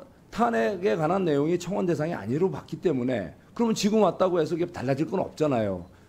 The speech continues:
근데 그것을 마치, 어, 적법한, 어, 이런 청원인 양, 어, 그 대상도 아닌, 어, 그것을 갖다가 뭐 적법하게 정달하겠다고 왔다가 그 대통령실은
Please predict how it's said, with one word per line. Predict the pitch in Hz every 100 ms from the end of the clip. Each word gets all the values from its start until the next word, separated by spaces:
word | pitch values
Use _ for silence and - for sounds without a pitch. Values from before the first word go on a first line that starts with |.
| -
근데 | 240 226
그것을 | 208 196 202
마치, | 170 165 196 170 - - - -
어, | 139 160 156
적법한, | 156 - 175 165 151 143 202 247 - - -
어, | 139 147 151
이런 | 160 160 151 135 110
청원인 | - 220 202 180 156 113
양, | 147 135 87 - - - - - -
어, | 135 135
그 | 139 180 170 151 -
대상도 | 131 143 208 214 180
아닌, | 151 151 95 - - -
어, | - 151
그것을 | 151 240 220
갖다가 | 208 208 202 175 170
뭐 | 170 165
적법하게 | 156 180 156 160 156 139
정달하겠다고 | 139 160 160 156 143 139 147
왔다가 | 139 135 - 131 139 117 - - - -
그 | 190 156 175 190 -
대통령실은 | 208 220 226 214 196 208 196 175